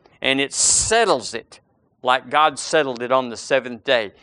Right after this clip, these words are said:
It is finished. He said there's nothing left to be done. There's not another star that needs to twinkle. There's not another,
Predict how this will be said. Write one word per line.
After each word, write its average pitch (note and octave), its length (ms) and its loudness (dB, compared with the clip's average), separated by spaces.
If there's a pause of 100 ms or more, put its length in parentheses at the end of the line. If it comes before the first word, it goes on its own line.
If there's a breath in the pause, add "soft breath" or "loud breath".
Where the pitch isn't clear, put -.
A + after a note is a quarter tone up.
(100)
It D3 160 0
is B2 200 -2
finished. C#3+ 540 -2
He E3+ 120 -4
said D#3 280 0
there's C3 180 -8
nothing D#3 320 -2
left D3 260 0
to D3 60 -14
be C#3+ 140 -6
done. D3+ 260 0
There's A2+ 180 -6
not C3 200 2
another C#3+ 340 2
star F3 360 2
that D3+ 100 -10
needs E3 280 -2
to D3 120 -8
twinkle. E3+ 500 -2 (380 loud breath)
There's C3+ 240 2
not C#3 200 4
another, D3 460 2